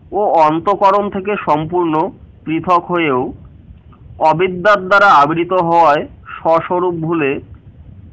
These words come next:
দেহের ধর্মকে নিজের ধর্ম মনে করে। শঙ্করের মতে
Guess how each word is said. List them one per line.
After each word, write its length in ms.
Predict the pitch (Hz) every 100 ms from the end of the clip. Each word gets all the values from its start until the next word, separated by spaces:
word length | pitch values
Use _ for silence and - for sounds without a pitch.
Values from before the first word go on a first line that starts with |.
| -
দেহের 420 | 135 160 160 208 214 180
ধর্মকে 640 | 147 151 165 175 175 170 233 - - 143
নিজের 360 | 147 156 185 160
ধর্ম 360 | 135 139 147 170 165
মনে 260 | 143 139 143
করে। 280 | 117 110 104 - - - - - - - - - - - - - - - - - - - - - - - - - - - - -
শঙ্করের 640 | - 175 185 196 226 247 233
মতে 300 | 214 165